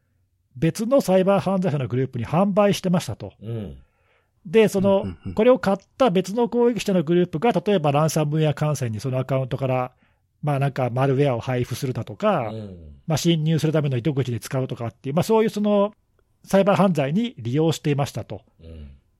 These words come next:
Speaker 1: まあ、そういうようなことが、まあ、結構観測されていて、まあ、その大元になっている、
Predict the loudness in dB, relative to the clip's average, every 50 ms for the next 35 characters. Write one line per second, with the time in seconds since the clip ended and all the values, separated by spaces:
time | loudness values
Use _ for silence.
0 | _ _ -6 -4 0 2 4 4 4 2 2 0 2 2 4 4 2 0 0 0
1 | 2 2 2 2 0 0 -2 -2 -2 -4 -6 -4 -2 -4 -4 -4 -6 -8 -6 -6
2 | -6 -4 -4 -4 -6 -6 _ 0 2 2 2 2 0 -2 -2 -2 0 0 2 2
3 | 2 4 4 4 4 4 2 2 2 4 4 2 0 0 _ -4 -4 -2 -2 0
4 | 0 0 -2 -4 -8